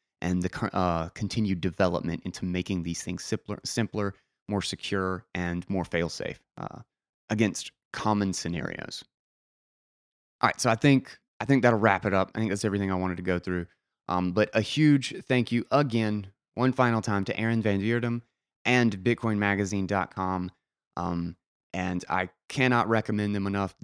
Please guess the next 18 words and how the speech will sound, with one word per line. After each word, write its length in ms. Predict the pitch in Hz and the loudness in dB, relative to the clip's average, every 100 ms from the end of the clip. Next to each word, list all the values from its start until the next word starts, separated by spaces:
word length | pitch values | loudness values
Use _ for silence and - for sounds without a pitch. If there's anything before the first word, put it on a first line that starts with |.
| 90 | 0
Definitely 600 | 120 113 113 110 104 104 | 2 2 0 -2 -4 -4
check 280 | - 104 | -4 -2
out 180 | 101 98 | 0 0
bitcoin 280 | 104 - 101 | -2 -2 -2
magazine 380 | 98 98 98 98 | 0 -2 -2 0
dot 180 | 98 98 | 0 -2
com. 300 | 95 95 90 | -4 -4 -4
Get 320 | 92 113 - | 0 0 0
your 140 | 101 | -6
copy 560 | - - 98 - 101 92 | -8 -6 -6 -4 -6 -6
of 160 | 95 95 | -8 -6
the 100 | 98 | -8
tenth 340 | - 107 - - | -6 -6 -6 -6
anniversary 760 | 95 92 101 101 - 104 98 | -4 -4 -2 -4 -4 -8 -6
edition 580 | - 90 98 92 98 92 | -6 -2 -2 0 -2 -6
on 200 | - 90 | -4 -4
their 140 | 87 87 | -2 -4
store. 580 | - - 110 104 101 | -6 -6 -2 -2 -4